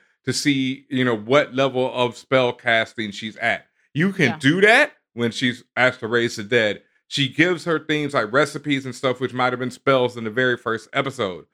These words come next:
Speaker 1: And Wanda ignores all of that and just does her stuff. And that's what keeps tripping Agatha out.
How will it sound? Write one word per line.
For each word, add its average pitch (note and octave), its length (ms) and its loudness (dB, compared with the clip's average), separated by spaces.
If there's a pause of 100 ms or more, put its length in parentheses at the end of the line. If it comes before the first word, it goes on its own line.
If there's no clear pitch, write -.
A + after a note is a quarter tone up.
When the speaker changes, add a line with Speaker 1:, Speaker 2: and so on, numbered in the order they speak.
(240)
Speaker 1:
And B2 160 0
Wanda D3 300 4
ignores C#3 560 0 (100)
all E3 300 6
of A#2+ 80 4
that A2+ 180 -2
and A#2+ 100 -4
just A#2 220 -8
does B2+ 280 2
her A#2+ 120 -4
stuff. C#3 260 0
And G#2+ 220 -10
that's D3+ 300 2
what C#3+ 120 -6
keeps C3+ 220 -12
tripping G#2+ 460 -2
Agatha A#2+ 420 -2
out. D#2 300 -10